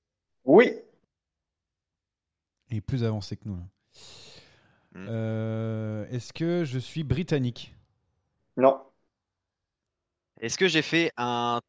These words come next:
Speaker 3: top cinq d'un classement général ?
Speaker 1: Hmm, oui.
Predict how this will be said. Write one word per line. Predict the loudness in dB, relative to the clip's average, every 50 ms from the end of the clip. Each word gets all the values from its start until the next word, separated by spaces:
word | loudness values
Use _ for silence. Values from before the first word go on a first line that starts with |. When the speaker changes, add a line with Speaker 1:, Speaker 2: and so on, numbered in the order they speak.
| 0
Speaker 3:
top | 2 2 2 2 -2
cinq | -2 -2 -2 -2 -4 -4 -6
d'un | -6 -6 -4
classement | -2 -2 -2 -2 0 -4 -4
général ? | -2 -2 0 2 4 4 4 2 -2 _ _ _ _ _ _ _ _ _ _ _ _ -8
Speaker 1:
Hmm, | -4 0 0 2 2 2 4 6 8 8 10 10 10 10 10 10 10 10 10 10 10 12 12 12 12 12
oui. | 12 12 12 10 8 6 4 0 -18